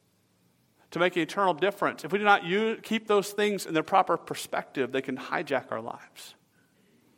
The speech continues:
and get our priorities out of whack. And the old emptiness creeps back into our hearts.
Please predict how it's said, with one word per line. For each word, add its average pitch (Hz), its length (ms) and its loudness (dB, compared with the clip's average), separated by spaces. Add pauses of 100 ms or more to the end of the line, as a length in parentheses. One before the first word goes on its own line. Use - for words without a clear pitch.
(360)
and 135 80 -2
get 143 120 4
our 127 80 6
priorities 127 640 2
out 107 100 -2
of 104 80 -10
whack. - 380 -10 (1400)
And 143 120 4
the 139 100 8
old 175 200 12
emptiness 151 560 4
creeps - 280 -2
back 135 280 2
into 120 160 -8
our 107 100 -4
hearts. - 600 -18